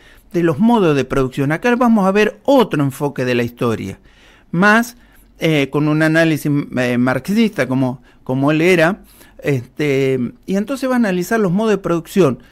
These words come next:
de la época de la colonia, en, de, por parte de España, o sea, la etapa precolombina, y luego cuando surge, eh, con, con los Hombres de Mayo y de la Independencia,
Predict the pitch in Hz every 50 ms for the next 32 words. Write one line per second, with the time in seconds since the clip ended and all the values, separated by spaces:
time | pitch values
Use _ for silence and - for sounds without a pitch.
0 | _ _ _ _ _ - 143 120 113 151 247 285 - 262 - 214 208 196 185 180
1 | 180 - 214 247 254 233 202 180 175 180 202 240 - - _ _ _ _ _ _
2 | - - 123 113 101 110 110 113 110 _ _ - - 107 104 - - - - 127
3 | - 190 208 196 196 180 180 180 180 - - 254 214 185 165 175 208 262 294 -
4 | 120 127 - - 143 131 123 123 123 - - 156 - 139 135 131 - - _ _
5 | _ _ _ _ _ _ - 165 180 185 - 196 196 214 226 226 226 202 185 185
6 | 202 208 - - - - - _ _ - 269 269 277 254 247 240 220 214 226 240
7 | 240 240 - - - - - - 190 180 185 - 175 165 - - - 339 320 233
8 | 165 - - - 131 120 107 110 - _ _ _ _ _ _ - - 147 143 135
9 | 127 131 127 127 127 123 - 147 139 135 139 135 127 123 120 113 117 139 - -
10 | - - - - - - - 139 139 139 135 - 220 233 226 220 - 175 160 180
11 | 180 185 220 226 220 208 190 185 - - 175 170 170 - - 131 139 143 143 143
12 | 156 170 180 180 190 214 214 214 208 196 196 196 196 - 233 233 233